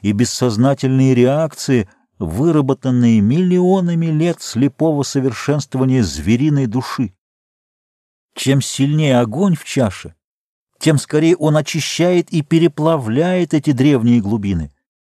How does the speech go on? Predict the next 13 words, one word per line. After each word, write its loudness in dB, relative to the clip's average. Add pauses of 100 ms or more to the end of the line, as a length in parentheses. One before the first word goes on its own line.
(640)
Но 2
всё -2
в -4
мире 2
имеет 2
две -2
стороны. -4 (580)
Сильный 0
огонь 0 (640)
бывает 0
в -18
сильном 0
теле, 0